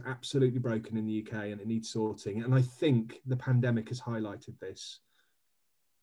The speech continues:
Whether the politicians,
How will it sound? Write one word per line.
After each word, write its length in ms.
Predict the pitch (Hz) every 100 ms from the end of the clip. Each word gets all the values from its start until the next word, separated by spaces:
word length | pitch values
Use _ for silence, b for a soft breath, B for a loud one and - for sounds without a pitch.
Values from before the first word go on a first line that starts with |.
| _ _ _ _ _ _ _ _ _ _ _ -
Whether 240 | 151 147
the 160 | 139 143
politicians, 1200 | - 156 139 - 123 - 107 113 160 175 - -